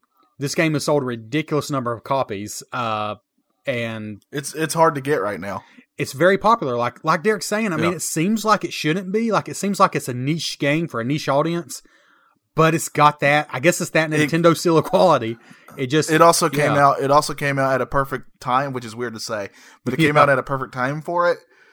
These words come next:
Speaker 2: too. It came out right when we were all kinda stuck at home, so, I mean, what else
Speaker 1: Yeah.
Speaker 2: are you gonna do?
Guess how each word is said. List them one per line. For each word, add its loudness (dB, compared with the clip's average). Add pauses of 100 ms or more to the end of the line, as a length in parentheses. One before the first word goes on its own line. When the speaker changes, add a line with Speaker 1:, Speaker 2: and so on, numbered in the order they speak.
(180)
Speaker 2:
too. 0
It -6
came -4
out 2
right 4
when -2
we -4
were 0
all 2
kinda -4
stuck -6
at 0
home, -2
so, -4
I -8
mean, -6
what -4
else 0
Speaker 1:
Yeah. 0
Speaker 2:
are -2
you -6
gonna -4
do? -4